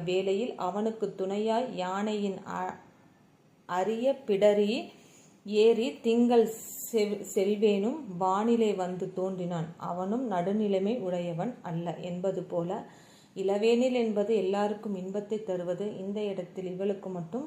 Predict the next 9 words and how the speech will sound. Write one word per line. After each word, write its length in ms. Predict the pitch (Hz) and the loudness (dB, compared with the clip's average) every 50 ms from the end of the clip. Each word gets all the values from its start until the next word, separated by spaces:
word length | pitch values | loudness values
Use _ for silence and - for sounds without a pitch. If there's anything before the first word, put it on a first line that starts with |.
| - - | -10 -10
துன்பத்தை 460 | - 196 196 202 196 208 202 - 202 196 | -8 -6 -4 -4 -4 -4 -4 -4 -6 -4
விதைத்து 400 | 170 175 175 190 196 190 - 202 | -4 -4 -4 -4 -4 -4 -4 -4
விட்டானோ 500 | 185 185 180 - - 185 180 175 175 170 160 165 - - | -4 -4 -6 -6 -6 -6 -4 -4 -4 -4 -4 -6 -8 -10
அப்படிங்கிற 460 | 165 - 165 180 190 190 180 180 175 170 | -10 -8 -8 -8 -8 -6 -6 -6 -4 -4
மாதிரி 320 | 170 165 165 170 247 269 | -4 -4 -4 -6 -6 -6
இவள் 300 | 254 208 185 170 165 165 185 | -6 -4 -4 -4 -6 -6 -8
துன்ப 260 | 185 190 196 208 208 | -8 -6 -4 -4 -2
நிலையில் 440 | 202 180 165 165 160 180 233 254 233 | -2 0 0 0 0 0 0 0 0
இருந்தாள். 360 | 180 160 160 160 160 160 - | 0 0 -2 -2 -4 -6 -12